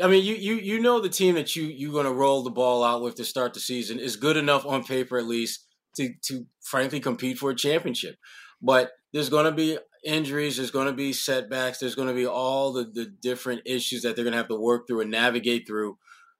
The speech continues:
as the season progresses. And the key that, you know, when I think back to Golden State is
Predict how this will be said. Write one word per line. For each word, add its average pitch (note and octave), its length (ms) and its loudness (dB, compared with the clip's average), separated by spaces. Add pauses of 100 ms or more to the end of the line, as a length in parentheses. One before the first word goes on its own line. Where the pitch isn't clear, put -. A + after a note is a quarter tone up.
(580)
as C#3 200 4
the B2 60 0
season B2 340 2
progresses. A#2 580 2
And C3 440 -4 (340)
the D3+ 140 0
key A3 680 -4 (100)
that, D3 220 4 (220)
you D#3 100 -8
know, D3 60 2
when D3+ 120 4
I D#3+ 60 2
think F#3+ 220 2
back F3 200 2
to D#3+ 60 -6
Golden D3+ 300 4
State E3 460 2 (460)
is C3 520 -2